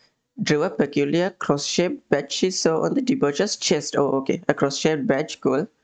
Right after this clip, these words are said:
Badges like this are usually awarded to British high-ranking officials. Not many of those visit Codona, let alone work on the island. All right, and what's this? Camp intruder's tattoo. Man found dead inside refugee camp.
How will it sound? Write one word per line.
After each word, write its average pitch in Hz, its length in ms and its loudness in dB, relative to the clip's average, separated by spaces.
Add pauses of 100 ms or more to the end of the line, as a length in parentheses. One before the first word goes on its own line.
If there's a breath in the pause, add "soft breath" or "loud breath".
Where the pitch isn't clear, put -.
(520)
Badges 151 400 0
like 180 160 0
this 160 160 0
are 190 40 2
usually 180 360 0
awarded 147 340 0
to 185 80 2
British - 360 -4
high-ranking 156 460 0
officials. 147 440 0
Not 143 200 0
many 160 160 2
of 160 140 -4
those 190 200 0
visit - 260 -2
Codona, 151 360 0
let 156 160 -2
alone 160 220 0
work 143 220 0
on 156 100 0
the 143 100 2
island. - 280 0 (760)
All 143 80 2
right, 156 260 0
and 147 240 0
what's 139 200 -4
this? - 400 -4
Camp 147 320 0
intruder's 151 420 0
tattoo. 175 400 0 (720)
Man 151 240 0
found 147 320 0
dead 156 220 0
inside 147 360 0
refugee 147 300 0
camp. 160 320 0